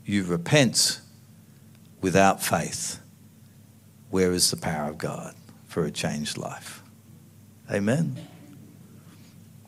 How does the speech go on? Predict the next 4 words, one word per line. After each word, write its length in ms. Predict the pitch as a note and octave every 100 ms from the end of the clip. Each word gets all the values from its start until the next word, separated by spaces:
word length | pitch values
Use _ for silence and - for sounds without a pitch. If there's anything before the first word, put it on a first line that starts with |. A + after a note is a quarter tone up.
| - - - - - - - - - - - - - - - - - - - - - - - - -
Second 380 | - D#3 B2
Chronicles 500 | A2 C3+ B2+ A2+ F#2+
seven 580 | - - A#2+ F2+ E2 D#2 - - -
thirteen. 760 | - A2+ G2 - G2 E2 C#2